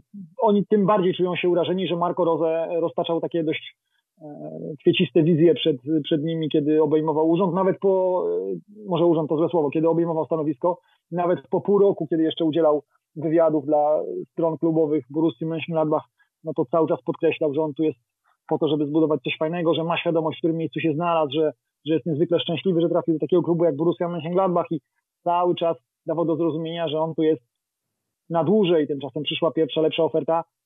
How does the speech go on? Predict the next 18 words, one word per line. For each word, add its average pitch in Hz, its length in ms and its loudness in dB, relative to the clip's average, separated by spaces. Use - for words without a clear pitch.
od, 151 220 -4
e, 175 400 -2
znienawidzonej 202 640 2
koleżanki 190 640 0
Borussii, 175 460 0
no 170 120 -6
i 175 80 -4
Marco 170 280 0
Rosego, 151 580 -2
e, 160 240 -12
w 135 80 -12
Gladbach 151 380 0
już 165 140 -2
nie 160 140 -4
ma 170 260 -2
i 170 400 -6
szczerze 180 260 2
mówiąc, 185 300 -2